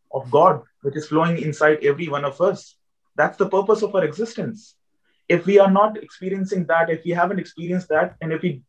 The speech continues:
leave this life without experiencing that,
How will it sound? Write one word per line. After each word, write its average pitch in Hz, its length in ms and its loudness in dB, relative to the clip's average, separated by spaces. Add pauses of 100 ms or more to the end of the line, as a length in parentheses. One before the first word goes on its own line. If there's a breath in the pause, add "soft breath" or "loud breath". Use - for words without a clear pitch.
(120)
leave 165 300 0
this 180 200 2
life 151 300 2 (140)
without 151 280 4
experiencing 156 540 -10
that, 120 220 -2